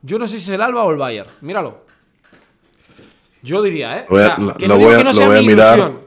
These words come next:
Speaker 1: No digo que no sea mi ilusión. Que, bueno, pues que, oye, pues que
Speaker 2: Sí, As-, Asbel, sí, sí, sí, Asbel, sí.
Speaker 1: Claro, es que tiene el pase de oro.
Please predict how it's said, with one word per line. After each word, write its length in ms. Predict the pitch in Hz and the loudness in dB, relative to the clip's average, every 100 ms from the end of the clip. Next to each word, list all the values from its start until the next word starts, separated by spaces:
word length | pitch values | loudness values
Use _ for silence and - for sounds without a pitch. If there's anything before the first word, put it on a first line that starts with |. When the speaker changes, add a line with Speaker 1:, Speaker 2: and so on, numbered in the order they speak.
| _ | _
Speaker 1:
No 160 | 180 202 | -10 -6
digo 160 | 254 285 | -4 -6
que 80 | 240 | -6
no 100 | 254 | -6
sea 160 | 247 | -6
mi 140 | 233 226 | -6 -6
ilusión. 440 | 214 185 226 311 - _ _ _ _ | -6 -8 -8 -10 -14 _ _ _ _
Que, 280 | 160 196 240 | -8 -6 -6
bueno, 260 | 165 170 | -8 -12
pues 160 | 117 120 | -14 -18
que, 260 | 117 107 107 | -18 -16 -14
oye, 200 | 131 104 | -14 -16
pues 240 | _ _ | _ _
que 300 | _ 101 107 107 | _ -20 -16 -4
Speaker 2:
Sí, 220 | - 147 | 4 6
As-, 280 | 120 104 - | 6 4 0
Asbel, 440 | 117 107 120 160 - | 0 2 2 2 0
sí, 200 | - 156 | -2 0
sí, 120 | 143 143 | 2 0
sí, 180 | 143 131 | 2 2
Asbel, 320 | 104 120 127 | 4 2 0
sí. 180 | 127 - _ _ | -4 -10 _ _
Speaker 1:
Claro, 260 | 156 262 | -4 -4
es 80 | 269 | -4
que 80 | 151 | -8
tiene 160 | 190 | -10
el 60 | 254 | -4
pase 220 | 277 196 | -4 -4
de 100 | 165 | -4
oro. 360 | 214 349 - | -4 -6 -12